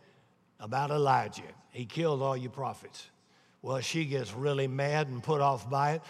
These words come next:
so she sends a messenger to Elijah. She says, "May the gods deal with me,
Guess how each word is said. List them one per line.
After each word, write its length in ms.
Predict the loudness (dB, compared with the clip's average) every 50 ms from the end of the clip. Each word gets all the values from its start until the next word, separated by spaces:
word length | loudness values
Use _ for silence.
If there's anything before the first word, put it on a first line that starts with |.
| -20 -20 -14
so 200 | -6 -2 -2 0
she 200 | 0 0 -2 -2
sends 360 | -2 2 2 2 2 2 -2
a 40 | -4
messenger 560 | -4 -2 -2 -2 -2 -4 -4 -6 -4 -6 -6
to 160 | -6 -4 -4 -2
Elijah. 540 | 0 0 0 0 0 -2 -4 -8 -12 -14 -16 -20 -20 -20 -20 -20 -20 -20 _
She 180 | -2 2 2
says, 280 | 2 4 4 2 2 4
"May 160 | 4 4 4
the 100 | 4 2
gods 440 | 2 4 6 6 6 6 4 2 0
deal 220 | 4 4 4 4 4
with 180 | 2 2 2
me, 320 | 2 2 4 4 4 2